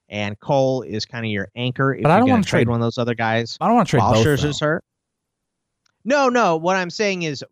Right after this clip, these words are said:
Speaker 1: float them both out, see what gets you the better return.
Speaker 2: Oh, yeah, yeah. I'm total-, I'm a hundred percent with you. You got some good hitters, but you could use something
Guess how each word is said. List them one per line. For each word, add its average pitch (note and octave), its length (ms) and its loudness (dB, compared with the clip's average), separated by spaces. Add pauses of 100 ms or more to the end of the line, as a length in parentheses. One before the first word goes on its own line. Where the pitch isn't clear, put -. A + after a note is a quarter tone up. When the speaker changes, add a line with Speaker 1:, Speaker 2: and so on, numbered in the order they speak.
(100)
Speaker 1:
float E3+ 220 -6
them C#3+ 160 -10
both C#3+ 240 -2
out, D#3 320 -4
see - 160 -8
what C3 200 -2
gets - 200 -10
you A#2+ 100 -4
the A2 80 -2
better G2+ 200 -2
return. F2+ 280 -4
Speaker 2:
Oh, F#3+ 100 6
yeah, A3+ 120 4
yeah. F#3 320 2
I'm C3+ 180 2
total-, D#3+ 300 0
I'm A2+ 220 2
a A2+ 100 0
hundred D#3 200 0
percent B2+ 280 -2
with A#2+ 160 -2
you. G2 60 -4
You B2 100 0
got F3+ 180 2
some E3+ 140 -4
good C#3 160 2
hitters, A2+ 380 2 (400)
but B2 160 -2
you C#3 200 4
could C#3 200 0
use A#2 280 4
something G2 640 -2